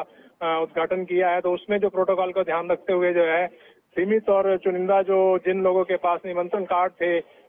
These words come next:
उन्हें ही, अ, बाकायदा एंट्री दी गई है। और व्यवस्थाओं की यदि बात की जाए तो ज-, पुख्ता पुलिस व्यवस्था की गई है। नौ एसपी जो है वो, अ, ज-, जगह-जगह जो है उनको तैनात किया गया है। इसके अलावा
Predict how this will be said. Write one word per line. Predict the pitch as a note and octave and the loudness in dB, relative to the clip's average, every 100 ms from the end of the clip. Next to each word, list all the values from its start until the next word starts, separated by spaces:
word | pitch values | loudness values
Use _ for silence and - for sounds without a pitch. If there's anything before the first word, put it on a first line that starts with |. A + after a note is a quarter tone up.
| - | -10
उन्हें | F3 G#3 | -4 -2
ही, | G3+ A3 G#3+ G#3 G#3 | 0 2 2 2 -2
अ, | G3 F3+ | -2 -2
बाकायदा | E3 D#3+ E3+ F#3 | -2 0 2 0
एंट्री | F3+ F3+ F#3+ | -2 -2 0
दी | F3+ | 0
गई | E3+ E3 | -2 -2
है। | E3+ G#3 - _ - | -2 -2 -6 _ -6
और | F3+ F3+ F#3 G3 F3+ | 0 0 0 -2 -2
व्यवस्थाओं | F3 F#3 - G#3+ A3+ | 0 0 -2 0 0
की | A3 | 0
यदि | G#3+ | 0
बात | G3+ G3 | -2 -2
की | G3+ | -4
जाए | F#3+ G3 | 0 0
तो | G3+ G#3 G3+ | 2 2 2
ज-, | G3+ - F3+ G3+ F3+ - | 0 -8 -4 -2 -2 -6
पुख्ता | G3 - B3 | -8 0 -2
पुलिस | A#3+ A#3 G#3+ | 0 -2 0
व्यवस्था | G3+ G3 G#3 | 0 0 -2
की | G3 G3+ | -2 -2
गई | F#3+ | -2
है। | G3 G#3 | -2 -2
नौ | F#3+ G#3 A3 G#3+ | -2 0 0 0
एसपी | - - A3 | -4 -8 -4
जो | G#3 | -2
है | F3 G3 G3 _ _ _ F3+ | 0 0 -2 _ _ _ -6
वो, | G3+ A#3 A#3 | -2 0 0
अ, | A#3+ G3 F3+ | 0 -2 -4
ज-, | F3 F#3 | -6 -4
जगह-जगह | F#3+ G#3 G3+ G3 G3 | -4 -2 -4 -2 -2
जो | G3 | 0
है | F#3+ | 0
उनको | G3 G3 | 0 -2
तैनात | F#3+ F3+ F#3 | -2 -4 -4
किया | G3 F3+ | -2 -2
गया | F#3 | 0
है। | G#3 | -4
इसके | - | -2
अलावा | G3 F#3+ G#3 | -2 0 -2